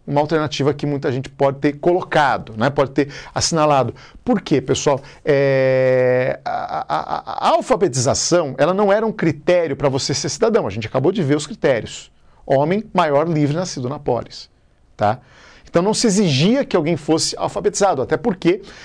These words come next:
a alfabetização não era algo comum naquela época, tudo bem?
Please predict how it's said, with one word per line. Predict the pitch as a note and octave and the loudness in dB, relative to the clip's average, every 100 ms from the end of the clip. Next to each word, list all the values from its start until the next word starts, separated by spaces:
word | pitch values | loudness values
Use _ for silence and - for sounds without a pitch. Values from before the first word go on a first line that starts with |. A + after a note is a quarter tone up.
| - - - | -20 -10 0
a | D#3 | 2
alfabetização | A#3+ - G#3+ F#3 - B2 G#3+ G#3 | 2 0 0 0 0 0 2 2
não | E3 | 2
era | F#3 | 4
algo | F3 F3 D#3+ | 4 2 0
comum | - A3+ F3 F#3+ A#3 C3 - _ _ _ - | 0 2 4 4 2 -2 -10 _ _ _ -10
naquela | A2+ A2 G#2+ | -8 -4 -4
época, | - - - - _ _ _ _ - | -4 -10 -20 -20 _ _ _ _ -12
tudo | F#2 | -6
bem? | F2 A#2+ G#3 A#3 | 0 2 0 -6